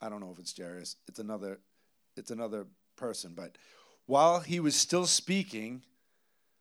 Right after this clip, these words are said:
some, some,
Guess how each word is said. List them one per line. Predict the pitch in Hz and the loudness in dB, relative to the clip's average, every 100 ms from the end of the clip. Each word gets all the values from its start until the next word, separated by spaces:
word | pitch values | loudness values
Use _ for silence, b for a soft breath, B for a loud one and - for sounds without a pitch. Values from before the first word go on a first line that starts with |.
| _ _ _ _ _ _ _ _ _ _ _ _ _ _ | _ _ _ _ _ _ _ _ _ _ _ _ _ _
some, | - 175 175 185 - | 4 4 4 0 -8
some, | - - 170 180 180 | -4 0 0 -2 -6